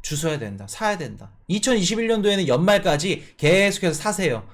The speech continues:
지금이 저점입니다. 지금 사야 됩니다. 말씀을 드렸어요.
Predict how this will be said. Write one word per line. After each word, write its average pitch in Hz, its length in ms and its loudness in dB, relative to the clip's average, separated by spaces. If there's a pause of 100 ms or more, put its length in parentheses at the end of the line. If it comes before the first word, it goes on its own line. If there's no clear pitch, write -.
(100)
지금이 190 380 2
저점입니다. 123 640 -2
지금 - 240 -2
사야 220 240 0
됩니다. 123 360 -6 (2000)
말씀을 131 360 -2
드렸어요. 107 460 -6